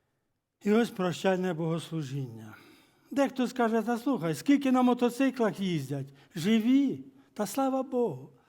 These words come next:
Але справа не в мотоциклі, зовсім ні. Справа в тому, що неслухняний, не послухався мами, не послухався тата, не послухався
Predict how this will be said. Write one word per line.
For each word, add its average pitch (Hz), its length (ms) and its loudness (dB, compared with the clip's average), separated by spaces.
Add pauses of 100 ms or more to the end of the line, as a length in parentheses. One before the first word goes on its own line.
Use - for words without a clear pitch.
(300)
Але 262 360 0
справа 262 460 2
не 254 140 2
в 247 40 4
мотоциклі, 254 760 -2
зовсім 233 540 -4
ні. 233 360 -2 (480)
Справа 247 500 0
в 247 120 -6
тому, 247 320 0
що 240 360 -4 (440)
неслухняний, 233 1080 -2
не 214 120 0
послухався 226 880 -4 (340)
мами, 170 560 -6 (720)
не 214 120 2
послухався 220 760 -2
тата, 170 640 -4
не 220 120 6
послухався 240 920 0